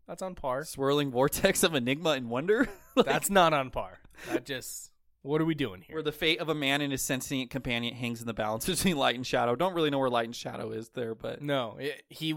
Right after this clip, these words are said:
Speaker 1: wasn't he hanging off the, the green monster?
Speaker 2: Something like that, yeah. 'Cause there was a guy who, like, stole him and was trying to do whatever with him, so.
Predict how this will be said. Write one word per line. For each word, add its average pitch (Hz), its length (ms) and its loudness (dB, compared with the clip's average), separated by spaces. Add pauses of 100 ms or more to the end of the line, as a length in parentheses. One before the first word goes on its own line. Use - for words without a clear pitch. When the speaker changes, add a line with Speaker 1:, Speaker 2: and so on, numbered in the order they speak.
(120)
Speaker 1:
wasn't 185 240 -2
he 131 60 -6
hanging 170 360 0
off 165 200 -2
the, 135 100 -16 (200)
the 143 60 -10
green 143 240 0
monster? 165 540 -2 (320)
Speaker 2:
Something - 800 -10
like 110 160 -8
that, 110 180 -2
yeah. 110 240 -4
'Cause 175 160 -4
there 175 100 -2
was 175 120 -4
a - 20 -8
guy 180 160 4
who, 175 140 4
like, 143 160 2
stole 131 360 2
him 113 120 -4
and 110 100 -10
was 113 140 -10
trying 120 160 -6
to 110 80 -8
do 113 100 -8
whatever 107 320 -4
with 107 160 -10
him, 107 160 -10
so. - 300 -14